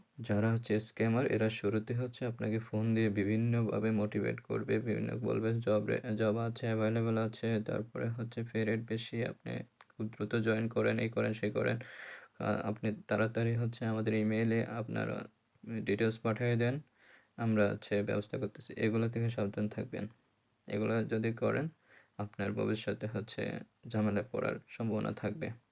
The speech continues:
তো আপনি এগুলো থেকে দূরে থাকবেন এবং কখনো আপনার এনআই নাম্বার, তারপর হচ্ছে ব্যাংক ডিটেলস, তারপর হচ্ছে বিআরপি নাম্বার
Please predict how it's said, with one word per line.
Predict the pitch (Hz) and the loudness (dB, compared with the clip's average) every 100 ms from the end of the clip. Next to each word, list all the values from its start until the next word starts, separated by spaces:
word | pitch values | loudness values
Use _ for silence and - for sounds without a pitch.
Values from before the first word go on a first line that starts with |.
| _ _ _ | _ _ _
তো | - | -8
আপনি | - - | -6 -4
এগুলো | 120 - 107 107 | -2 -2 -2 -2
থেকে | 113 113 | -2 0
দূরে | 107 107 107 | 0 0 0
থাকবেন | 123 113 127 151 _ _ - - - _ - | 2 2 0 -2 _ _ -20 -20 -20 _ -4
এবং | 101 101 101 | 0 0 2
কখনো | 104 - 151 135 117 - _ - | 0 2 0 2 0 -6 _ -18
আপনার | - 110 110 | -4 -2 -2
এনআই | 110 104 113 | 0 2 2
নাম্বার, | 117 123 131 156 208 _ _ _ | 2 0 -2 -4 -6 _ _ _
তারপর | 113 110 - - | -6 -6 -6 -4
হচ্ছে | 110 107 107 | -4 2 2
ব্যাংক | - 107 110 113 | 2 2 2 2
ডিটেলস, | 117 120 147 - - _ _ | 2 2 0 -2 -18 _ _
তারপর | 117 107 101 - 52 50 - - - - - - - | -4 -2 -2 -2 -2 0 -2 -8 -20 -20 -20 -20 -10
হচ্ছে | 110 - 107 101 - - _ _ _ _ _ _ _ - | -8 -4 -2 0 -2 -6 _ _ _ _ _ _ _ -4
বিআরপি | 123 117 104 98 - - | 0 4 4 4 0 0
নাম্বার | 104 90 - | 0 0 -2